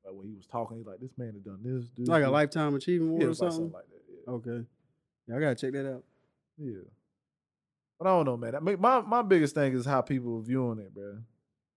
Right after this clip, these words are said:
Speaker 1: That's why, that's, that, that'll be my, my biggest thing. It's just like, y'all really think slapping, just going around slapping people is okay?
Speaker 2: Yeah.
Speaker 1: Y'all think violence is, is the, is the answer?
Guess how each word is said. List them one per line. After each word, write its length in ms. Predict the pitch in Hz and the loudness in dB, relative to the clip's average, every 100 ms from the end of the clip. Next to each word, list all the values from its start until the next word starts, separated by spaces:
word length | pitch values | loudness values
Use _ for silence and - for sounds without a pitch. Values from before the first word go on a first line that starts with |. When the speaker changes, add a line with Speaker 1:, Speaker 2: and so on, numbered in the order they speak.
| _ _ - | _ _ 2
Speaker 1:
That's 160 | 208 | 2
why, 160 | 202 165 | 4 2
that's, 180 | 214 190 | 2 0
that, 240 | 208 214 | -6 -8
that'll 180 | 220 208 | -8 -10
be 120 | 165 | -10
my, 300 | 151 160 156 135 - | -8 -4 -4 -6 -12
my 180 | 156 165 | -10 -8
biggest 360 | 135 131 120 104 | -8 -8 -10 -14
thing. 180 | 113 113 | -16 -14
It's 100 | 147 | -16
just 180 | 175 156 | -16 -14
like, 300 | 147 131 117 101 _ _ | -10 -10 -12 -20 _ _
y'all 220 | 127 233 214 | -20 -20 -18
really 220 | 226 202 165 _ | -18 -20 -20 _
think 220 | 196 185 165 - | -16 -16 -18 -14
slapping, 320 | 208 190 180 175 | -10 -10 -12 -12
just 140 | 156 _ 127 | -14 _ -14
going 160 | 160 | -10
around 240 | 175 170 160 | -6 -6 -8
slapping 240 | 165 151 139 127 | -6 -6 -8 -14
people 140 | 123 | -12
is 80 | 123 | -10
okay? 300 | 127 123 104 - - | -10 -10 -18 -16 -8
Speaker 2:
Yeah. 220 | 254 147 | -2 0
Speaker 1:
Y'all 160 | 180 | 2
think 260 | 185 175 131 | 0 -4 -2
violence 460 | 139 151 147 123 120 | 2 2 2 -4 -12
is, 160 | 110 - _ _ _ _ | -16 -18 _ _ _ _
is 160 | 135 123 | -10 -8
the, 200 | 127 123 - | -6 -6 -6
is 140 | 120 | -8
the 120 | 123 | -6
answer? 180 | 120 107 | -10 -12